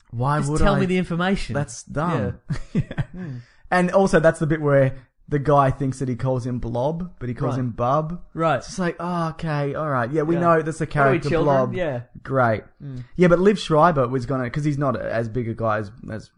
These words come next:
Speaker 1: Hugh Jackman was at the time.
Speaker 2: Uh-huh.
Speaker 1: He was gonna get a muscle suit.
Speaker 2: Great.
Speaker 1: Like, bit like Vinnie Jones
Speaker 2: Uh-huh.
Speaker 1: for, um, Juggernaut and X-Men three.
Speaker 2: Uh-huh.
Speaker 1: But he, he said he, he, it made him, like, feel, like, humiliated <laughs> to, to wear something
Speaker 2: Right.
Speaker 1: like that,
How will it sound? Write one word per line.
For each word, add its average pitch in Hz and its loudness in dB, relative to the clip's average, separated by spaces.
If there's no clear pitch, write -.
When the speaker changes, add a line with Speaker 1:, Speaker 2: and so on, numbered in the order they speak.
Speaker 1:
Hugh 120 -8
Jackman 120 -6
was 107 -8
at 104 -10
the 95 -10
time. 117 -6
Speaker 2:
Uh-huh. 120 0
Speaker 1:
He 139 0
was 135 0
gonna 123 -2
get 113 -2
a - -4
muscle 117 -4
suit. 156 -10
Speaker 2:
Great. 170 4
Speaker 1:
Like, 147 6
bit 156 0
like 170 4
Vinnie 170 4
Jones 175 2
Speaker 2:
Uh-huh. 143 2
Speaker 1:
for, 143 4
um, 127 0
Juggernaut 139 2
and 139 -8
X-Men 120 -2
three. 120 -4
Speaker 2:
Uh-huh. 147 -6
Speaker 1:
But 151 6
he, 139 0
he 139 -2
said 135 0
he, 131 -10
he, 139 0
it 127 -6
made 127 -2
him, 117 0
like, 110 -4
feel, 123 -6
like, 117 -4
humiliated 120 -4
<laughs> - -12
to, 151 0
to 151 -2
wear 135 0
something 269 4
Speaker 2:
Right. 240 2
Speaker 1:
like 131 2
that, 135 0